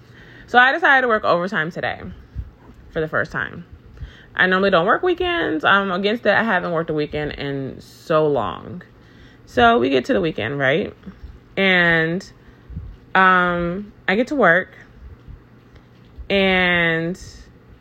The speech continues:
I'm calling, like, part of my job is to call vets. So I'm doing,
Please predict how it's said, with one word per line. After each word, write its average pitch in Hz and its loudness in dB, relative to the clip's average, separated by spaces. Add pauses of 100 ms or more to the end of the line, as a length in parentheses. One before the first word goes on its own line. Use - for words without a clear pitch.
(640)
I'm 214 2
calling, 196 0
like, 170 0 (320)
part 190 2
of - 4
my 185 2
job 156 4
is 156 -6
to 170 -8
call 135 -2
vets. - -10
So 156 -2
I'm 160 2 (280)
doing, 185 -2